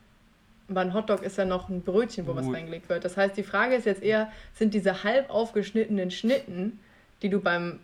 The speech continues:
Speaker 1: Bäcker kaufen kannst, wo das Brötchen ja auch nicht ganz durchgeschnitten ist, ist das wirklich ein Sandwich?
Speaker 2: Ah,
Speaker 1: Weil
Speaker 2: damit
Speaker 1: Sandwich
Speaker 2: würdest
Speaker 1: heißt
Speaker 2: du
Speaker 1: ja
Speaker 2: ja
Speaker 1: was in der
Speaker 2: Subway,
Speaker 1: Mitte.
Speaker 2: damit
Speaker 1: Ja.
Speaker 2: würdest du ja Subway richtig hops nehmen. Nämlich die verkaufen hier Sandwiches, aber die ha-,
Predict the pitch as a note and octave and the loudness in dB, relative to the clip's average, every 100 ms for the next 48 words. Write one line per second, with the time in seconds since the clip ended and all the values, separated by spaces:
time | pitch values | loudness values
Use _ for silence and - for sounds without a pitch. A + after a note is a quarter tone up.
0 | - A3+ B3+ A#3+ - E3 - F3+ E3 - | 2 2 4 0 0 -2 -2 -6 -8 -4
1 | F#3 F#3 F#3+ A3+ A#3 F#3+ F3+ C4+ A#3+ A#3 | -4 -2 2 0 2 2 4 4 2 0
2 | - F#3 A3 A#3+ B3 A#3 G#3 - F#3 F3+ | 2 0 0 -4 -6 -6 -8 -8 -8 -6
3 | F3+ A3+ - - - _ F#3 - F#3+ G3 | -4 -4 -6 -20 -20 _ -14 -4 -4 -4
4 | - G#3+ A3 A3 G3+ F3+ - F#3 F#3 A#3 | -2 -4 -2 -10 -10 -12 -8 -10 -10 -18
5 | - - - - - _ _ _ _ A#2+ | -20 -20 -20 -20 -20 _ _ _ _ 2
6 | B2 C3 C3+ C4+ - A3+ D3+ D3 A3+ - | 4 4 2 2 0 0 2 4 4 4
7 | D#3+ G#3+ D3+ D3+ - - - - _ _ | 4 4 2 0 -4 -12 -16 -20 _ _
8 | _ _ _ _ A#2 B2 C#3 D3+ D3+ - | _ _ _ _ -6 -2 0 -2 -4 -8
9 | D3+ D3 C3+ - E3+ C#3+ A#2 A2+ C3 C#3 | -2 0 0 0 -2 0 -4 -4 -10 -10
10 | D3 - D3 - A#2 A2 G#2+ - A#2 A#2 | -12 -6 -6 -6 -8 -8 -8 -8 -6 -6
11 | - B2+ B2+ C3+ C3+ A2+ - D3 D#3 A2+ | -8 -10 -6 -6 -6 -8 -6 -6 -6 -10
12 | - C3+ D3 - B2 B2 B2 B2+ | -8 -10 -10 -10 -8 -6 -4 -4